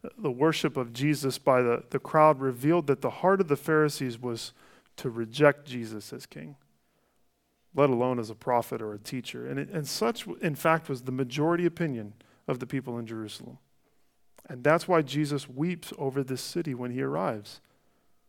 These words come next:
This was supposed to be a day of rejoicing for the entire city, for the entire world. This was the day he could have been crowned king. But Jesus entered Jerusalem knowing that,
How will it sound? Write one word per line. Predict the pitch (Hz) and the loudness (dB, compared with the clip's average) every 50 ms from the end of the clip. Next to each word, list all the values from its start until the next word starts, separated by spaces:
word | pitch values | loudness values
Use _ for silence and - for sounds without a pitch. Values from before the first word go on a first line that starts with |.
| _ _ _ _ _ - | _ _ _ _ _ 2
This | 160 180 175 - | 2 2 2 2
was | 214 208 - | -2 -2 0
supposed | - 220 214 - 185 170 160 - | -2 -2 0 2 2 2 2 2
to | 170 | -2
be | 143 139 135 | 0 0 0
a | 131 127 | 0 0
day | 120 135 123 123 | 0 -2 -2 -2
of | 120 113 | -2 -4
rejoicing | 143 135 123 131 - 165 160 170 170 - - - 143 127 113 117 - - | -6 -6 -6 -6 -6 -6 -4 -4 -2 -2 -2 -2 -2 -6 -8 -12 -12 -6
for | - 147 | -6 -4
the | 127 139 135 | -2 -2 -2
entire | 127 123 - - 147 156 165 170 180 175 - _ _ _ _ _ _ _ _ _ | -2 -4 -6 -4 -2 -2 0 0 -2 -4 -8 _ _ _ _ _ _ _ _ _
city, | - - - 180 160 131 113 107 - | -10 -2 0 0 0 0 -2 -6 -10
for | - - - 143 | -6 -4 -2 0
the | 147 160 | 2 2
entire | 160 143 - 160 156 135 127 123 | 2 2 4 6 6 6 6 4
world. | 120 143 196 269 302 269 131 - _ _ _ _ _ _ _ _ _ _ _ _ _ _ _ _ _ _ _ _ _ _ _ _ _ | 0 -2 -2 -4 -4 -6 -8 -12 _ _ _ _ _ _ _ _ _ _ _ _ _ _ _ _ _ _ _ _ _ _ _ _ _
This | - - - - | -16 -16 -14 -14
was | 202 - | -8 -4
the | - 220 | -2 -2
day | 160 139 156 156 160 175 190 196 - - - _ _ _ _ _ _ _ | 2 6 6 8 8 8 6 4 0 -6 -12 _ _ _ _ _ _ _
he | _ - - | _ -20 -18
could | - - 196 202 196 | -4 2 2 2 2
have | 175 160 | 2 0
been | 180 180 180 | -2 -2 -2
crowned | 156 - 160 156 156 170 175 160 | -2 0 0 2 2 2 0 -4
king. | - - 208 233 196 120 104 - - - _ _ _ _ _ _ _ _ _ _ _ _ _ _ - - - - - _ _ _ _ _ _ _ _ _ _ _ _ _ | -4 -4 -4 -4 -4 -4 -8 -12 -16 -20 _ _ _ _ _ _ _ _ _ _ _ _ _ _ -20 -20 -20 -20 -20 _ _ _ _ _ _ _ _ _ _ _ _ _
But | 143 - | -20 -18
Jesus | - - 147 151 165 170 160 151 | -10 -8 -8 -6 -6 -6 -4 -4
entered | 147 143 135 147 143 135 | -4 -4 -4 -4 -6 -6
Jerusalem | 127 127 127 127 127 - - 131 117 117 117 | -6 -4 -4 -4 -4 -4 -4 -6 -4 -4 -4
knowing | 120 123 135 147 156 156 156 156 147 | -2 -2 -2 0 -2 -2 -4 -4 -6
that, | 135 113 | -6 -8